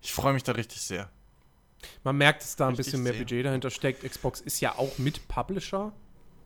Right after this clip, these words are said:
Speaker 2: laut Wikipedia.
Speaker 1: Kann sein, ja. Es war ja
Speaker 2: Ähm.
Speaker 1: Indie, bevor's, bevor's gekauft wurde, soviel ich weiß.
Speaker 2: Also
Speaker 1: Ja.
Speaker 2: Ja, sind wir mal gespannt.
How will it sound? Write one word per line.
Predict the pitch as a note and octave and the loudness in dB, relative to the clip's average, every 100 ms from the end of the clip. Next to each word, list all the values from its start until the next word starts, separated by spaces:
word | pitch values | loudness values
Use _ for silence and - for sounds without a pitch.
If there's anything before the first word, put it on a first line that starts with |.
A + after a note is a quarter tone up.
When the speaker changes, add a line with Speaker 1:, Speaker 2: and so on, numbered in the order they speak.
| - - - - - | -20 -20 -20 -10 4
Speaker 2:
laut | D3+ F3+ D#3+ | 4 4 -2
Wikipedia. | D#3+ D#3+ - F#3 G3+ G3+ A3 - - - - | -6 -6 -4 -4 -2 -4 -6 -14 -20 -20 -4
Speaker 1:
Kann | - C#3+ C3+ | 2 4 8
sein, | F3 B2 | 8 8
ja. | A#2+ A#2 - - - - - - | 6 4 -2 -18 -20 -20 -20 -14
Es | - | 2
war | B2 | 8
ja | B2+ B2+ | 10 10
Speaker 2:
Ähm. | C#3 | 8
Speaker 1:
Indie, | B2+ A#2 | 6 4
bevor's, | A2+ A2+ G#2+ - - | 2 2 2 2 -4
bevor's | - G2+ A2+ G#2+ | -6 -6 -4 -6
gekauft | A2+ - G#2+ - | -6 -6 -6 -4
wurde, | A2+ G#2 | -6 -4
soviel | G#2 G2+ G#2+ | -6 -8 -10
ich | F#2+ | -10
weiß. | A2+ G#2 - - - - - - - - - - - - - - - - - | -8 -8 -8 -12 -16 -16 -14 -14 -14 -16 -16 -16 -16 -18 -18 -20 -20 -20 -12
Speaker 2:
Also | B2+ A2+ A2+ A#2 A#2 A#2 - - - - - - | -8 -6 -4 -2 -4 -6 -12 -20 -20 -20 -12 0
Speaker 1:
Ja. | C#4+ - - - - - - - - - - - - | 0 0 -8 -20 -20 -20 -20 -20 -20 -20 -20 -12 4
Speaker 2:
Ja, | C#4 C4 D3+ A#2 - - - | 12 12 12 10 0 -6 -14
sind | - C#3+ | -4 0
wir | E3 | 0
mal | F3 | 0
gespannt. | E3+ - D#3+ A2+ - - | -2 0 0 0 -6 -10